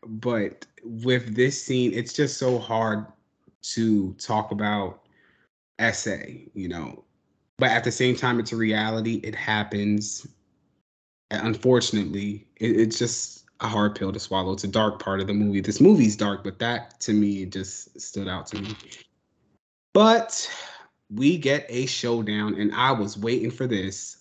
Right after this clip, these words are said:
I was waiting for Kiriyama and Mitsu-, Mitsuko to meet.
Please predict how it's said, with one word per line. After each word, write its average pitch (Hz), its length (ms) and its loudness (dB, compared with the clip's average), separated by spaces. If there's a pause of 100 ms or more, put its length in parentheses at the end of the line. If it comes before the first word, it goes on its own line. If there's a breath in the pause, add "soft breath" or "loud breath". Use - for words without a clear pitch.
(140)
I 135 220 4
was 151 240 4
waiting 123 400 2
for 104 180 -6
Kiriyama 117 840 0
and 107 140 2
Mitsu-, 107 280 0 (180)
Mitsuko 104 800 -2
to 113 100 2
meet. 107 360 4